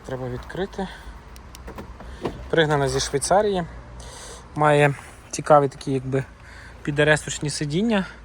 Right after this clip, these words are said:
По комплектації навігаційна система, двохзонний клімат-контроль, круїз-контроль, підігрів двох передніх сидінь, задній парктрон має.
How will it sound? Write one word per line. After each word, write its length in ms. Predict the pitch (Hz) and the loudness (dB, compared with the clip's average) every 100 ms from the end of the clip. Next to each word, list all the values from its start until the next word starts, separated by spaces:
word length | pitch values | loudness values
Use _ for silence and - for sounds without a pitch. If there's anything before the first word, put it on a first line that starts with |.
| - - - - - - - | -20 -20 -20 -20 -20 -12 -6
По 100 | 147 | 0
комплектації 680 | 156 160 - 170 160 160 | 0 0 4 4 4 2
навігаційна 500 | 156 156 156 170 160 | 2 2 0 0 0
система, 520 | 147 147 - 196 214 185 | 0 -2 0 2 4 2
двохзонний 440 | 147 143 151 147 | 0 2 2 2
клімат-контроль, 800 | - 147 143 - 143 165 196 208 - - | 0 -2 -2 -4 -4 0 0 0 -6 -8
круїз-контроль, 840 | 147 180 - 175 160 175 175 170 - - - - - - - - - - - - | -4 -2 -2 -4 -2 2 4 2 -4 -16 -20 -20 -20 -20 -20 -20 -20 -20 -14 -10
підігрів 480 | 135 139 143 160 | -4 -2 0 -2
двох 200 | 131 131 | -2 -4
передніх 400 | - 135 131 131 | -2 -2 -2 -4
сидінь, 380 | - 143 190 196 - | -8 -6 -2 -4 -6
задній 360 | 127 147 147 139 | -6 -4 -4 -6
парктрон 420 | 135 - - 190 | -8 -6 0 0
має. 280 | 180 170 | 2 0